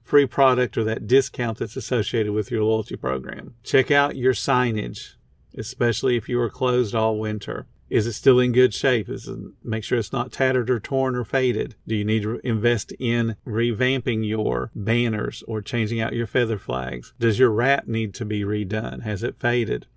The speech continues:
You wanna look at all of those things, 'cause those are invitations asking people to please come try your food. And you wanna make sure they are pristine and inviting looking,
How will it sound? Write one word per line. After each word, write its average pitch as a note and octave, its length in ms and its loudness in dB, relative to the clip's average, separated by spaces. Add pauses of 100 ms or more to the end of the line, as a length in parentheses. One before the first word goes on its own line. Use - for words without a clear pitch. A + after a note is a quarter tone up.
(120)
You A#2 80 0
wanna A2+ 120 4
look A2+ 220 2
at - 100 -4
all C#3 460 -2
of C3+ 140 -2
those C3 360 0
things, B2+ 440 -4
'cause A2+ 100 -4
those B2+ 180 4
are D3 80 0
invitations D3+ 920 -4
asking D#3+ 340 -2
people C#3 300 -2
to A#2 40 -6
please B2 280 2
come A#2 180 -4
try A2 200 -2
your G#2 140 -2
food. C3 420 2 (120)
And A#2+ 100 -6
you A2+ 60 0
wanna A2+ 140 0
make A#2+ 180 0
sure B2 220 -2
they A#2 160 0
are A2+ 100 0
pristine B2+ 760 -4
and A#2+ 200 -4
inviting A#2 600 0
looking, - 480 -8